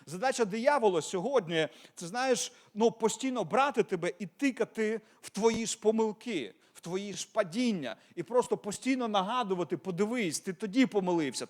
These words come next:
тоді згрішив, ти недостойний, ти, ну,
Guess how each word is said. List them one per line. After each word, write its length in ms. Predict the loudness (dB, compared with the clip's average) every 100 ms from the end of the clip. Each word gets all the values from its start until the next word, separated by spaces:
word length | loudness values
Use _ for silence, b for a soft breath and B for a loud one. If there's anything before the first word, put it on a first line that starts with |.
| -2
тоді 320 | -2 0 -4
згрішив, 500 | 0 -2 -2 -6 -10 B B
ти 140 | 2 4
недостойний, 880 | 4 4 2 4 8 10 8 4
ти, 260 | -8 -6 -6
ну, 340 | 0 4 4